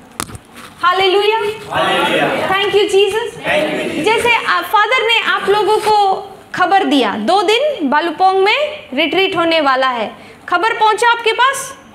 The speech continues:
Speaker 2: पहुंचा।
Speaker 1: तो आप लोग इधर आए, है ना? वो खबर को सुना और वो खबर के अनुसार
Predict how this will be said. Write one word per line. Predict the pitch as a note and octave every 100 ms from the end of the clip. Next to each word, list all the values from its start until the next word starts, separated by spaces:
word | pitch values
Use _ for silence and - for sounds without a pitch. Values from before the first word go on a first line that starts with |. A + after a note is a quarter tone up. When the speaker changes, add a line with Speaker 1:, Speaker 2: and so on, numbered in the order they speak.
| -
Speaker 2:
पहुंचा। | - - - - - - - - -
Speaker 1:
तो |
आप | G4+ - F#4 A4
लोग | A#4+ G#4
इधर | G#4+ A4 G4
आए, | D#4 D#4+ A3 G#3+ - -
है |
ना? | F#4 C5+ - - - -
वो | G4
खबर | G4 F#4+
को | G4 C#5+ C#5 C5
सुना | C5 A4 A4 F#4+ F4
और | F4+ F4 F#4+
वो | G4+
खबर | - F#4+ G#4+ C5+
के | C5 A4 G#4
अनुसार | - E4 F#4 F#4+ G#4+ D#4 F4